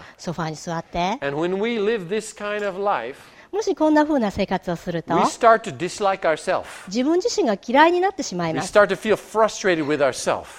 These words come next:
Speaker 1: 自分自身にイライラしてしまいます。
Speaker 2: And soon we communicate that frustration to other people.
Speaker 1: そしてそのイライラを他の人と話し合ったりします。
Speaker 2: Now, I'm not talking, if you are sick,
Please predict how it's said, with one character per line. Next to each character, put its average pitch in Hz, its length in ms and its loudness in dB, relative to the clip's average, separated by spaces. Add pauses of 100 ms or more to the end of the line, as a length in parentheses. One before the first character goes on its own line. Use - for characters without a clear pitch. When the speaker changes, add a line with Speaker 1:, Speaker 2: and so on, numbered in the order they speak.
(160)
Speaker 1:
自 226 160 -2
分 330 180 2
自 381 160 4
身 254 140 0
に 196 160 -2
イ 226 60 0
ラ 359 100 4
イ 392 80 4
ラ 208 100 4
し - 60 -8
て 185 100 -8
し 165 140 -10
ま 156 140 -2
い 156 40 -4
ま 160 140 4
す。 - 220 0
Speaker 2:
And 226 160 4
soon 202 40 2
we 190 140 4 (260)
communicate 202 520 2
that 180 100 2
frustration 185 680 2
to 160 160 2
other 180 200 -2
people. 113 420 -12
Speaker 1:
そ - 160 -4
し 320 60 -2
て 330 100 0
そ 320 140 0
の 302 100 4
イ 294 80 4
ラ 311 160 4
イ 330 80 4
ラ 320 100 6
を 302 140 6
他 311 220 2
の 311 80 2
人 - 160 -8
と 170 80 -10
話 226 300 -6
し 240 80 -4
合 - 40 -4
っ - 40 -14
た 190 100 -6
り 165 80 -8
し 156 40 -4
ま 165 120 4
す。 190 40 -2
Speaker 2:
Now, 180 40 0
I'm 208 200 4
not 277 220 2
talking, 233 320 0
if 220 240 -4
you 254 140 -2
are 214 80 0
sick, - 500 -6